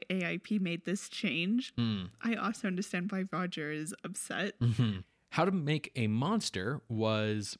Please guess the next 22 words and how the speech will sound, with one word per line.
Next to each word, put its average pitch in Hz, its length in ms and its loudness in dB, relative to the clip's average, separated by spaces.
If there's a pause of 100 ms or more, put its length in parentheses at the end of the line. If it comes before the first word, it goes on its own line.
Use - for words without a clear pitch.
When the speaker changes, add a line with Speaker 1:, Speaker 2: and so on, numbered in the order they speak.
Speaker 2:
promoted 127 500 2
as 107 460 0
the 98 420 -6 (260)
A 151 180 4
picture 233 480 -2 (340)
in 104 300 2
the 98 180 -2
double 98 300 0
bill. 185 400 0 (440)
It 98 80 -2
had 101 140 4
a 92 80 4
budget 104 500 -2
of 95 400 2
a - 60 -12
hundred 196 300 0
thousand 156 340 2
dollars 139 600 0 (200)
compared 104 520 0
to 101 220 0
Teenage 113 440 2
Caveman's 107 720 0